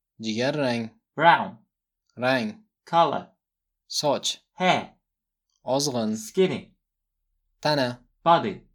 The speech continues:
Speaker 1: Endi.
Speaker 2: Now.
Speaker 1: Yigit.
Speaker 2: Guy. Boy.
Speaker 1: O'ziga tortmoq.
Speaker 2: To attract.
Speaker 1: Qomat.
Speaker 2: Body shape.
Speaker 1: Qanaqa?
Speaker 2: What kind of?
Speaker 1: Qiz.
Speaker 2: Girl.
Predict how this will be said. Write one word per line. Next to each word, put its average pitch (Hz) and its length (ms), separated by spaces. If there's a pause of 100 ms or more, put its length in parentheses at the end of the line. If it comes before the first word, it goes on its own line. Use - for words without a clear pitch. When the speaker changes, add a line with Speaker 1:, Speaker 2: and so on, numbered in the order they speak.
(600)
Speaker 1:
Endi. 156 300 (280)
Speaker 2:
Now. 135 440 (1000)
Speaker 1:
Yigit. 131 440 (840)
Speaker 2:
Guy. 143 420 (220)
Boy. 123 460 (840)
Speaker 1:
O'ziga 147 380
tortmoq. - 640
Speaker 2:
To 123 180
attract. 117 640 (400)
Speaker 1:
Qomat. 139 560 (260)
Speaker 2:
Body 160 260
shape. 98 380 (1080)
Speaker 1:
Qanaqa? 147 500 (160)
Speaker 2:
What 175 340
kind 156 300
of? 104 340 (960)
Speaker 1:
Qiz. 135 440 (200)
Speaker 2:
Girl. 107 520